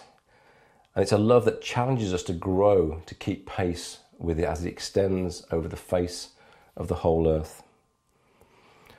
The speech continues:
The communion we're about to share is a symbol of the love of God. It's a symbol of Jesus laying down his life so that all could be one in him.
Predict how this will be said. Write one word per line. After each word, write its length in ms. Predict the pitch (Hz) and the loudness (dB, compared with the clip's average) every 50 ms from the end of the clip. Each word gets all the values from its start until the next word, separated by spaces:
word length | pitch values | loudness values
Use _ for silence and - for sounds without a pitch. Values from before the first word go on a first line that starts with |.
| _ _ - | _ _ -8
The 80 | 110 | -4
communion 400 | - 117 127 143 156 160 151 139 | 2 4 6 8 8 8 8 8
we're 60 | 127 | 8
about 260 | 123 113 123 120 - - | 10 10 8 8 8 4
to 80 | 113 | -2
share 300 | - - 123 110 104 101 | 0 4 6 6 6 6
is 100 | 101 101 | 6 4
a 60 | 107 | 2
symbol 640 | 101 - - - 123 123 123 117 92 87 82 67 71 78 - _ _ _ _ _ _ - - | -2 -2 0 2 2 4 4 2 2 0 -2 -2 -6 -12 -18 _ _ _ _ _ _ -8 -4
of 140 | - 92 - | -2 -2 0
the 80 | 104 95 | 2 4
love 200 | 95 95 90 87 | 6 6 6 4
of 180 | 90 85 - | 2 -2 0
God. 280 | - 98 90 85 85 85 | 2 4 4 4 4 0
It's 100 | 82 - | -2 -6
a 40 | 98 | -4
symbol 380 | - - 131 131 127 117 113 | 0 2 4 4 4 4 4
of 140 | 113 110 110 | 4 4 4
Jesus 400 | - 120 120 120 110 107 98 - | 2 0 0 0 0 0 -2 0
laying 460 | 107 104 101 101 107 110 113 110 104 | 0 0 2 4 4 4 4 4 2
down 240 | 107 104 104 107 107 | 0 0 0 0 0
his 180 | 107 101 98 101 | -2 -2 -2 0
life 560 | 98 92 90 82 80 82 - - - - - _ _ _ _ - | 2 2 2 2 2 -2 -6 -10 -16 -20 -20 _ _ _ _ -4
so 140 | - 104 | 2 2
that 60 | 98 - | 4 6
all 520 | - 117 117 113 120 120 113 104 - - | 6 6 6 6 6 4 2 0 -4 -6
could 160 | - - 101 90 | -4 -4 -2 0
be 100 | 104 98 | 0 0
one 400 | 92 98 92 90 90 87 87 87 - - - _ _ _ _ | 2 2 2 2 2 0 -2 -6 -10 -18 -20 _ _ _ _
in 200 | - 101 98 87 | 0 0 0 0
him. 360 | 87 98 87 73 71 82 104 | 0 -2 -2 -2 -4 -8 -14